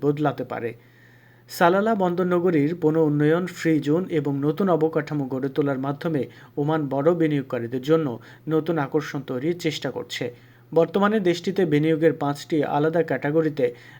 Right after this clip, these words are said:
দশ বছরের রেসিডেন্সি ভিসা দেওয়া হয়। এছাড়া শর্ত অর্ধেক কমিয়ে পাঁচ বছরের ভিসার সুযোগও রাখা হয়েছে। সব মিলিয়ে ওমানের নতুন গোল্ডেন ভিসা সংস্করণটি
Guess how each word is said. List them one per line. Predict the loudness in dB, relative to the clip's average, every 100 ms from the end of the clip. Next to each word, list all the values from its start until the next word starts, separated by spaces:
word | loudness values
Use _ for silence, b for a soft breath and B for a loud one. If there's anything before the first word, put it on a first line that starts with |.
| B
দশ | 2 2 2
বছরের | -2 -2 -2 0 0
রেসিডেন্সি | 0 -4 0 0 0 -6
ভিসা | -6 -6 -4
দেওয়া | -4 -6
হয়। | -6 -6 -8 B B
এছাড়া | -6 -4 0 0
শর্ত | 0 -4 -6 -4 -4 -6 B B
অর্ধেক | -2 0 -4 -2
কমিয়ে | -2 0 -2 -2
পাঁচ | -2 -2
বছরের | -2 -2 -2 -2
ভিসার | -2 -4 -2 -2 B B
সুযোগও | -14 -6 -2 0 2 0
রাখা | 0 -10
হয়েছে। | -6 -6 -6 -8 -8 B B B _ _ -4
সব | 2 4
মিলিয়ে | 4 6 6
ওমানের | 6 4 6 6 6
নতুন | 2 2 2
গোল্ডেন | 4 4 2
ভিসা | -2 -2 0
সংস্করণটি | 0 -2 -4 2 2 2 0